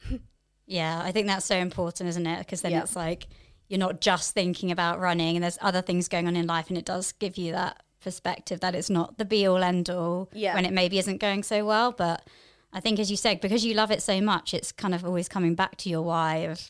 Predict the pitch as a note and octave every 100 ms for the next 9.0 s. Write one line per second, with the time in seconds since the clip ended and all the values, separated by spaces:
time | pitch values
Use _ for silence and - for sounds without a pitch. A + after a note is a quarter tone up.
0 | C4 - - F3 F3+ - D3+ F#3 F#3+ F3+
1 | F3+ - - F#3+ E3+ E3+ - - - -
2 | _ _ F#3 E3+ F3 F#3 F3 E3+ - _
3 | F#3 F3 F#3+ F#3 - F#3 F3+ F#3 F3 E3+
4 | F3 E3 - - G3 F#3 F#3 F3+ F3 F3
5 | - F#3+ F3 E3+ E3+ F#3 - - A#3 -
6 | F3+ F3 F#3 F#3 - - - F#3+ F3+ G#3+
7 | F#3+ F3+ - - - _ _ _ _ _
8 | G3 A#3 A#3 A#3+ - B3 A#3 A#3 A#3